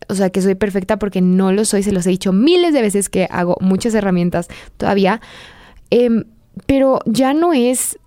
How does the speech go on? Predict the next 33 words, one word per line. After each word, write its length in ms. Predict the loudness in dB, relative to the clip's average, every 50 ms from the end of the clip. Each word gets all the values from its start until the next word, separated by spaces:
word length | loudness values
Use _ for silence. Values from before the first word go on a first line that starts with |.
| -6
o 80 | -4 0
sea, 160 | 0 0 0
cuando 300 | 0 0 0 0 0 0
pienso 520 | 0 0 0 2 0 0 0 -2 -2 -2 -2 -2
algo 540 | 0 0 0 0 0 0 0 -2 -4 -6 -12 -4
con 180 | -2 0 2 2
esta 200 | 0 0 0 0
energía 280 | 0 0 0 0 0
de 80 | 0 0
síndrome 320 | 0 0 0 2 2 2
del 80 | 2 0
impostor, 420 | 0 -2 -2 -2 0 0 -2 0
por 140 | 0 -2 -2
ejemplo, 480 | 0 0 0 -2 0 0 0 0 2 2
de 320 | 2 2 0 0 -2 -4 -10 -20 -20 -20 -20 -20 -20 _ _ _ _ _ _ -12
soy 840 | -8 -4 -2 0 2 2 2 2 2 2 2 2 0 0 -2 -4 -6
X, 300 | -6 -6 -6 -8 -10 -4 0
no 180 | 0 2 2
soy 140 | 0 -2 -2
suficiente, 880 | -4 -4 -4 -4 -2 0 0 2 2 0 0 0 0 0 0 -2 -2 -6 _ -10 -4
lo 180 | -2 0 0 0
que 200 | 0 -2 -2 0
hago 500 | 0 0 0 0 0 0 0 -2 -4 -6 -14 -20 -20 -20 -20 -20 -20 _ _ _ _ _ _
es 160 | -2 -2 0
como 160 | 2 0 2
que 120 | 2 2 2
ya 120 | 2 2
ni 120 | 2 2 0
siquiera, 520 | 0 0 0 2 2 2 2 2 0 -2 -6 -14 _ _ _ _ _ _ _ _ _ _ _ _ _ _ _ _ _ _ _
o 60 | 0
sea, 220 | 2 2 0 0 -2 -4
ignoro 500 | -2 0 2 2 2 2 2 2 0 -2
eso, 240 | -4 -6 -8 -12